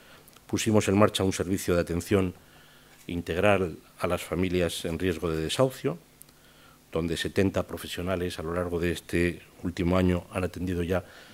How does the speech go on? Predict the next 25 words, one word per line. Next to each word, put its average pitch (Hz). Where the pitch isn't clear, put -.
a -
más 92
de 85
mil 92
doscientas 90
cincuenta 82
familias, 104
con, 82
con 87
intervenciones 85
que 90
en 82
un 85
buen 95
porcentaje, 87
eh, -
se -
han 85
cerrado 87
con 95
éxito, 95
normalmente 82
a -
través 82
de, 80